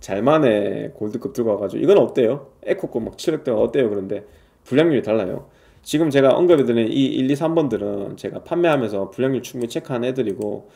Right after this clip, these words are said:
얘네들보다 확실히 걔네들이 불량이 높아요. 불량 빼고를 생각해도 저렴한 제품이 파워는 좋을 수가 없습니다.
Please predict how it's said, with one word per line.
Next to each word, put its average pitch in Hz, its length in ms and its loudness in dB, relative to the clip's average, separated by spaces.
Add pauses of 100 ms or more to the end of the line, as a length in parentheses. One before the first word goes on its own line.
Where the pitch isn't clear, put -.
(260)
얘네들보다 110 720 0
확실히 160 300 -8
걔네들이 117 380 -6
불량이 117 300 -6
높아요. 107 440 -10 (840)
불량 240 340 4
빼고를 220 1160 10
생각해도 160 600 4
저렴한 226 420 6
제품이 139 360 -2
파워는 170 320 2
좋을 156 220 4
수가 - 180 -10
없습니다. 110 560 -10